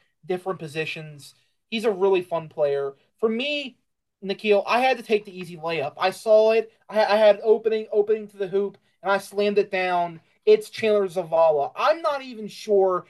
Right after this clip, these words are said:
he's gonna be available at day three because it seems like every single N F L fan base on Twitter, on draft media,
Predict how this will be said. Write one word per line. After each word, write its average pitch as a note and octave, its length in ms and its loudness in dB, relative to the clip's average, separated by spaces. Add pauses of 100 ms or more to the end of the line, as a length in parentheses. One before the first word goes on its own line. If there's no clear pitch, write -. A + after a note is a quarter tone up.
(160)
he's G3+ 160 -6
gonna G#3+ 160 0
be G3 140 -2
available E3+ 480 -4
at D3+ 140 -2
day D#3 180 -10
three D#3 260 -18
because G3 220 -6
it - 40 -18
seems E4+ 180 -6
like F4 200 -6
every C4 320 0
single A#3 400 -4
N A3 120 2
F G#3 140 2
L G3+ 120 6
fan F3+ 320 -8
base C#3+ 320 -10 (280)
on F3 180 -6
Twitter, A#3+ 520 -2 (240)
on F3+ 160 -4
draft G#3+ 380 2
media, G3+ 460 2